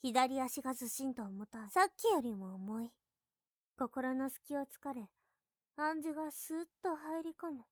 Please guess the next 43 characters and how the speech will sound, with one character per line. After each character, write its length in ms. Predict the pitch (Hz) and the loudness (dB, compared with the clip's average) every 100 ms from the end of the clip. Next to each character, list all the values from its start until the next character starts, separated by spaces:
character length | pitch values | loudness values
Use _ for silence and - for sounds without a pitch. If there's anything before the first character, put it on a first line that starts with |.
| _ _ _ _ _ _ _ _ | _ _ _ _ _ _ _ _
自 140 | 240 247 | -2 0
分 240 | 277 277 | 0 0
の 100 | 277 | 0
意 80 | 285 | -2
志 160 | 294 233 | -4 -6
で 60 | |
上 140 | 196 190 | -8 -2
げ 160 | 233 | 0
よ 140 | 240 247 | 2 0
う 40 | |
と 140 | 208 | -4
し 80 | 180 | -10
て 140 | - 214 | -8 -8
も 120 | 185 | -4
ど 200 | 254 285 | -2 0
う 80 | 294 | 0
い 120 | 262 | 0
う 80 | 190 | 0
わ 120 | 202 | -2
け 160 | 247 208 | -4 -6
だ 140 | 190 | -6
か 100 | 175 | -10
わ 100 | 175 | -10
か 140 | - 214 | -6 -4
ら 140 | 214 | -4
な 120 | 190 | -8
い。 60 | 185 _ _ _ _ _ _ | -14 _ _ _ _ _ _
は 180 | - - | -20 -20
い。 140 | - - _ _ _ _ _ _ _ _ _ | -20 -20 _ _ _ _ _ _ _ _ _
ス 180 | - 302 | -16 -10
ー 40 | 294 | -10
ッ 40 | 320 _ _ _ | -10 _ _ _
と 140 | 339 | -12
力 420 | - - - - 330 | -12 -16 -16 -12 -10
を 40 | |
抜 160 | 269 240 | -8 -10
い 60 | 233 _ | -12 _
て、 80 | 302 320 392 - _ _ _ _ _ _ _ | -16 -12 -12 -14 _ _ _ _ _ _ _
左 360 | 240 240 240 247 247 | -14 -10 -8 -10 -14
足 220 | - 262 | -16 -18
の 80 | 247 - | -20 -20
力 380 | - - - 262 | -20 -20 -14 -12
も、 160 | 240 | -12